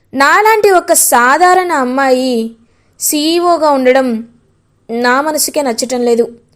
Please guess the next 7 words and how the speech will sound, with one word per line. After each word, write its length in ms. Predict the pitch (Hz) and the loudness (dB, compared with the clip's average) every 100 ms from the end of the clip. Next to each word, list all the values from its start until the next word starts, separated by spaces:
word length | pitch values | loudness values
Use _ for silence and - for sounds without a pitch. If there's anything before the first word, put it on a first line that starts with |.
| _ _ _ _ _ 285 | _ _ _ _ _ -4
కాబట్టి 680 | 254 240 240 262 254 233 233 - _ _ _ _ _ _ | -2 -2 -4 -4 -4 -6 -10 -18 _ _ _ _ _ _
నేను 280 | 311 381 403 | -2 0 0
ఈ 80 | 392 | 0
కంపెనీకి 640 | 392 277 285 359 359 349 | 0 0 0 -2 -2 -4
సీఈఓగా 640 | 330 277 277 294 302 294 294 | -4 -4 -4 0 2 4 2
ఉండాలి 540 | 247 240 269 269 254 | 2 0 2 2 2
అని 400 | 240 240 233 233 | 0 -2 -2 -6